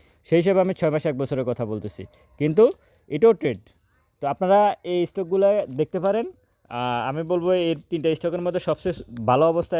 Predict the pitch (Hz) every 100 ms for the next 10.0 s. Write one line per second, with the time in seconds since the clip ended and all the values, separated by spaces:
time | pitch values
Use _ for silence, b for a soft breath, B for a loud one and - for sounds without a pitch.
0 | 156 160 151 - 165 - b b b -
1 | 131 147 156 147 156 - 135 120 104 92
2 | 87 _ _ _ 113 117 143 147 151 147
3 | 147 143 156 165 165 143 135 147 147 156
4 | 151 147 143 156 156 139 214 - b b
5 | b 135 131 139 135 175 330 _ - 107
6 | 135 143 139 135 139 135 127 123 101 104
7 | 131 156 160 170 170 165 165 - 214 -
8 | - 185 196 190 180 160 156 139 135 139
9 | 127 123 117 110 107 107 110 175 175